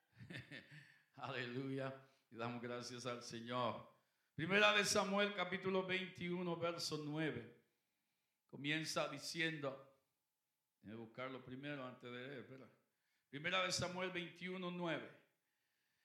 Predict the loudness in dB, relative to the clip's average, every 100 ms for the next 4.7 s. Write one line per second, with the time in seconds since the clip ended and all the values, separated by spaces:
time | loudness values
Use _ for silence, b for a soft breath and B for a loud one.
0 | _ _ 2 4 6 4 4 0 2 4
1 | 6 6 6 6 4 0 0 -2 -2 0
2 | 2 2 0 -2 -2 -2 2 6 6 6
3 | 2 2 0 0 2 4 4 2 -4 -8
4 | -6 -6 -8 -4 0 0